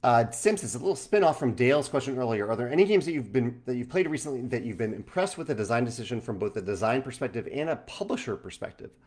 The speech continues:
I recently played Carnegie, here, this is Sam still. I played Carnegie again recently, and the design decision around how meeples and wooden discs are used has been so inspiring. Sam, yeah, that's a great,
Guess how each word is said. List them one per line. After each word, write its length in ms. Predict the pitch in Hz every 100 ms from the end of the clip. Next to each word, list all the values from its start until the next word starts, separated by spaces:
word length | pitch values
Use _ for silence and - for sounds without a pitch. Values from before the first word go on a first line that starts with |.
| -
I 60 | 107
recently 320 | 131 147 135
played 260 | 139 123
Carnegie, 600 | - - 202 165 110 101 -
here, 320 | 113 101 104
this 160 | 104 92
is 80 |
Sam 260 | - 120 98
still. 220 | - 98
I 80 | 98
played 240 | 123 127
Carnegie 480 | - 190 196 131 107
again 240 | 95 98 87
recently, 480 | 92 98 92 90 - - -
and 100 | 107
the 80 |
design 300 | 92 95 123
decision 360 | 151 123 127 127
around 320 | 110 110 104
how 200 | 90 101
meeples 480 | 92 127 135 135 135
and 220 | 117 98
wooden 240 | 107 135 120
discs 320 | 110 - - _ _ -
are 60 |
used 360 | 101 92 98 -
has 120 | 95
been 380 | 76 104 101 98
so 380 | - - 98 95
inspiring. 920 | 98 90 - - 92 98 95 92 95 _ _ - _ _ _
Sam, 260 | - 131 120
yeah, 80 | 107
that's 120 | 110
a 40 |
great, 240 | 117 147